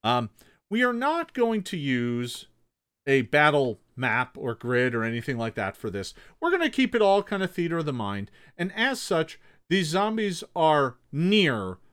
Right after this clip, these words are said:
but not close to you. Close is, close is for melee. Near, they're about twenty to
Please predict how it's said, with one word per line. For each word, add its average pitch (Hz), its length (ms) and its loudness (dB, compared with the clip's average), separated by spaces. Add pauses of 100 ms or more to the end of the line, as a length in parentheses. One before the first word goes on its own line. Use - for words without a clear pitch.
(160)
but 160 160 2
not 151 320 0
close - 400 0
to 107 120 -10
you. 80 200 -12
Close 220 480 6
is, 202 260 -2 (240)
close 165 260 0
is 190 80 -6
for 208 160 2
melee. 117 520 0 (280)
Near, 180 560 2 (260)
they're 190 160 8
about 185 400 6 (220)
twenty 160 440 0
to 127 200 -2